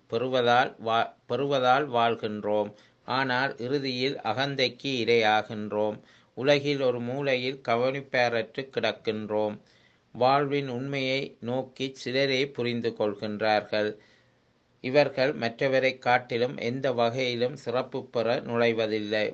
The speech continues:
விளைவதில்லை. அவ்-, இவர்கள் தங்கள் திறமைகளையே வெளிப்படுத்துவதில்லை.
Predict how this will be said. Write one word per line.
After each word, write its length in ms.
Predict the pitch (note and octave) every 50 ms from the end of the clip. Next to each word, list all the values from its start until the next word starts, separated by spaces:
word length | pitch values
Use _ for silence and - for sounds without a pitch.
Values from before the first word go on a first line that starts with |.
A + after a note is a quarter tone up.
| A2+
விளைவதில்லை. 840 | A2+ B2+ C#3+ D3 C3+ B2 A2+ G#2 G#2+ G#2 G#2 G#2 G#2+ G#2+ G#2+ G#2+ G#2 - - - - - - _ _ _ _ _ -
அவ்-, 180 | - A#2 A#2 A2+
இவர்கள் 580 | B2+ C3+ C#3+ C#3+ C#3 C3+ - B2+ C3 D#3 -
தங்கள் 400 | - C3 A#2+ A#2+ A#2+ B2 B2 A#2+
திறமைகளையே 800 | B2 - B2 C3 C#3 C#3+ C#3 A#2+ G#2+ B2 B2 B2 A#2+ B2 C#3 D3
வெளிப்படுத்துவதில்லை. 1300 | C#3 A#2+ A#2 B2+ C3+ C3 - C3 B2 A#2+ A#2+ - - A2+ A2 G#2+ G#2 G#2 G2+ G2+ G2+ G#2 G#2 G#2 G#2 -